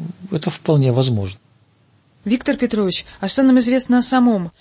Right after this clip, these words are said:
Speaker 2: Леоне Батиста Альберти?
Speaker 1: А Альберти, который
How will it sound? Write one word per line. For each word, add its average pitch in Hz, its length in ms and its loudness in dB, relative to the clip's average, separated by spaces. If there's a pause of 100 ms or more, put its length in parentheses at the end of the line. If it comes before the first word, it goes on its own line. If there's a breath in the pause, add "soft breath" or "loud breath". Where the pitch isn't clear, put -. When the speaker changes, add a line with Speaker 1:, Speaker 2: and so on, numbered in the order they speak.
(120 soft breath)
Speaker 2:
Леоне 254 440 2
Батиста 214 500 -4
Альберти? 185 640 -4 (560)
Speaker 1:
А 120 140 -4
Альберти, 151 540 0
который 120 520 0